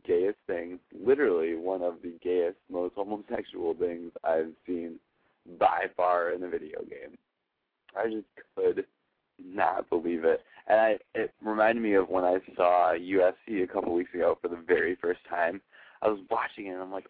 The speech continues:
"Oh my gosh, this is, like, horrible. Like, how can guys sit here and just beat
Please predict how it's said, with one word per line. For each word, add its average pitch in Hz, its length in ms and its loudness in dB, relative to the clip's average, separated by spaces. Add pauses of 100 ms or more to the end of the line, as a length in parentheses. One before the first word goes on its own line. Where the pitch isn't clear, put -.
"Oh 123 100 0
my 95 240 -4 (100)
gosh, 98 240 2
this 117 120 -14
is, 156 140 -12
like, 170 160 -2
horrible. 117 600 4
Like, 82 240 2
how 92 220 0
can 113 240 -8
guys 87 300 6 (120)
sit 92 140 -4 (100)
here 87 300 0 (340)
and 98 100 0
just 95 160 -6 (220)
beat 95 320 0